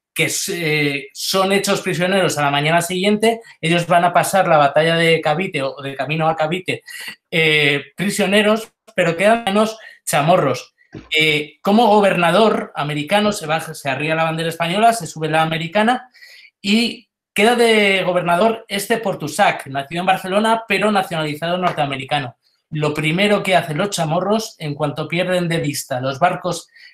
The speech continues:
eh, de transporte y el U S S Charleston, es arriar la bandera norteamericana e izar otra vez la española. Y yo por eso estaré eternamente agradecido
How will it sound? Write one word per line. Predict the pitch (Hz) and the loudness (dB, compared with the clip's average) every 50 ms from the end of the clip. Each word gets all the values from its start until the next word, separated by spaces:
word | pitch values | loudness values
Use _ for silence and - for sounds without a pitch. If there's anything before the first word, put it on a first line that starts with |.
| _ | _
eh, | - 147 147 143 143 143 | -2 0 2 2 2 0
de | 131 139 139 | 0 -2 -2
transporte | 135 - 139 135 135 - - 170 170 165 - 151 131 123 - _ - _ | -2 -2 -2 -2 -4 -4 -2 -2 -2 0 -2 -4 -4 -6 -8 _ -14 _
y | - 135 139 | -6 -4 -2
el | 135 131 131 131 131 131 135 147 156 | -2 -2 -2 -2 -2 -2 -2 -2 0
U | 160 | 0
S | 156 151 151 - 160 160 | 0 0 0 -2 -2 -2
S | 156 151 - | -2 -2 -2
Charleston, | - 175 170 180 190 190 190 - 214 220 214 - _ _ - _ _ _ _ _ _ - | 0 2 2 2 0 -2 -2 0 0 -2 -2 -4 _ _ -20 _ _ _ _ _ _ -2
es | 175 170 160 160 - - - | 0 0 2 0 -2 -4 -4
arriar | - 151 143 147 151 170 175 165 151 | -2 -2 0 2 2 2 2 4 4
la | 151 147 | 4 4
bandera | 147 156 185 180 165 160 | 4 4 2 2 2 4
norteamericana | 185 208 - 165 147 139 139 135 - 165 165 180 185 185 - - _ _ _ _ | 2 2 2 0 0 0 -2 -2 0 2 2 2 0 -2 -4 -14 _ _ _ _
e | - 143 | -8 -8
izar | 135 131 - 165 156 | -8 -4 -2 -2 -2
otra | 151 147 147 143 | 0 0 -2 -2
vez | 160 180 180 180 - | -2 -2 -4 -6 -10
la | - 143 | -10 -10
española. | 123 - - 123 113 117 117 113 110 - _ _ _ _ _ _ _ | -8 -6 -6 -8 -8 -8 -10 -12 -14 -20 _ _ _ _ _ _ _
Y | - 127 131 | -6 -4 -2
yo | 147 147 | 0 0
por | 160 160 | 0 2
eso | 170 175 170 - 196 202 226 226 - - _ _ _ _ - | 2 2 0 2 2 2 2 2 0 -8 _ _ _ _ -8
estaré | 156 131 - - 143 143 170 185 180 - 156 | -6 -4 0 0 2 2 2 0 0 -2 -4
eternamente | 139 - 165 160 165 170 165 165 165 160 160 165 | -2 -2 0 0 2 0 0 0 0 0 2 4
agradecido | 156 151 143 151 151 143 139 - 170 170 170 180 196 185 - | 4 4 4 2 0 0 -2 -4 -2 2 2 2 2 0 -4